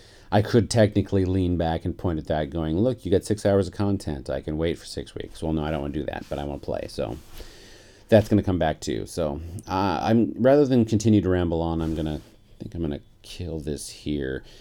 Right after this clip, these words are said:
Uh, if you want me to have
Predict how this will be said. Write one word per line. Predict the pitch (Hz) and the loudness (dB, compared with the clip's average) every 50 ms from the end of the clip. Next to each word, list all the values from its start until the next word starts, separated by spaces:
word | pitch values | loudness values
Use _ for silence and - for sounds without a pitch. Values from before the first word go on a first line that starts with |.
| - - - - - - - | -20 -20 -20 -20 -20 -14 -8
Uh, | - 87 87 90 - | -4 -2 -2 -2 0
if | - 104 107 107 - - | 0 -2 -2 -2 -4 -4
you | 123 135 | -2 -2
want | 160 180 180 180 196 214 214 - - - _ | -2 0 0 0 0 -2 -4 -6 -10 -8 _
me | - 127 135 139 143 151 | 2 4 6 8 8 6
to | 151 156 - - 131 131 123 117 | 4 2 0 0 0 2 2 0
have | 110 113 113 117 123 131 123 123 - | 0 0 2 2 2 0 -2 -4 -10